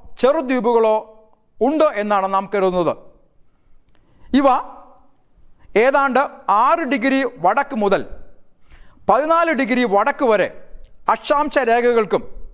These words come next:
തൊണ്ണൂറ്റിരണ്ട് ഡിഗ്രി കിഴക്ക് മുതൽ തൊണ്ണൂറ്റിനാല് ഡിഗ്രി കിഴക്ക് വരെ രേഖാംശ രേഖകൾക്കും ഇടയിലാണ്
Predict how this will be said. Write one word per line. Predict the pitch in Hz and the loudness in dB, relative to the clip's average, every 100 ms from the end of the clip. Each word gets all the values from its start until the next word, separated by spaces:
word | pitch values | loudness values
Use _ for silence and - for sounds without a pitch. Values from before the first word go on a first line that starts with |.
| - - - - - - - - | -18 -20 -20 -20 -20 -20 -2 2
തൊണ്ണൂറ്റിരണ്ട് | 285 339 320 311 277 247 | 2 0 0 0 0 -2
ഡിഗ്രി | 208 214 247 - - - | 0 0 -2 -6 -20 -4
കിഴക്ക് | 233 294 311 262 | 0 0 0 0
മുതൽ | 202 185 269 - - _ _ _ - _ - | 2 2 0 -14 -20 _ _ _ -20 _ 0
തൊണ്ണൂറ്റിനാല് | 233 330 320 247 254 330 277 | 0 0 0 2 2 2 0
ഡിഗ്രി | 247 226 233 - | 0 -2 -4 -2
കിഴക്ക് | 240 302 - 233 | 0 0 0 0
വരെ | 208 190 196 - - - - 180 | 2 0 -4 -16 -20 -18 -2 2
രേഖാംശ | 254 277 302 294 240 | 4 2 0 0 2
രേഖകൾക്കും | 233 233 233 208 | 4 2 2 2
ഇടയിലാണ് | 220 214 190 | 2 2 2